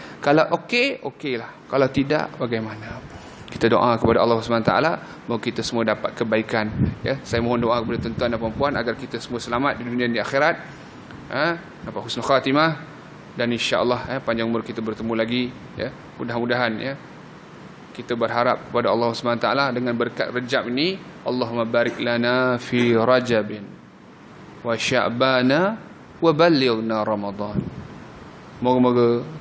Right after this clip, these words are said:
Tuhan, ya Tuhan, ya Tuhan kami, moga Engkau sampaikanlah, apa, berkatilah kami pada bulan Rajab dan juga Sya'ban dan juga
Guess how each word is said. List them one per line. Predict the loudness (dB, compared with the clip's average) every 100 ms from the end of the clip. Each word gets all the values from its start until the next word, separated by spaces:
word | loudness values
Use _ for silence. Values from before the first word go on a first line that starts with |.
| -2
Tuhan, | 0 2 2 2 2
ya | 0
Tuhan, | 0 0 2 0 -2 -8 -18 -18 -20 -20 -4
ya | 2 2
Tuhan | 2 0 2
kami, | 2 2 2
moga | 2 2 2 0
Engkau | 0 2 2 2
sampaikanlah, | 0 -2 2 2 2 0 -2 -4 -6
apa, | -4 -2
berkatilah | -2 0 0 2 2 2
kami | 2 2 2
pada | 2
bulan | 4 4 4
Rajab | 2 2 0 -2 -10 -18 -18 -18 -18 -20 -8 0
dan | 2
juga | 4 2
Sya'ban | 2 0 2 2 2 0 -8 -12 -2
dan | 0
juga | 0 -2 -4